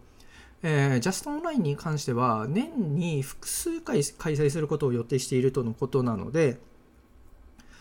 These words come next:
今回は、えーと、ジャストオンラインアネモネというところで、えー、花の名前をつけて、えー、やっていますと。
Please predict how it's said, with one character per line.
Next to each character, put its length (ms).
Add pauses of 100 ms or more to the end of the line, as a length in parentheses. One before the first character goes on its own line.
(240)
今 160
回 160
は、 340
え 60
ー 60
と、 100
ジ 100
ャ 40
ス 100
ト 80
オ 80
ン 80
ラ 140
イ 120
ン 380 (160)
ア 160
ネ 160
モ 180
ネ 160
と 160
い 220
う 60
と 120
こ 140
ろ 140
で、 240 (240)
え 260
ー、 40
花 260
の 100
名 140
前 200 (1080)
を 220
つ 120
け 100
て、 220 (500)
え 840 (120)
ー、 120
や 100
っ 40
て 100
い 40
ま 80
す 80
と。 120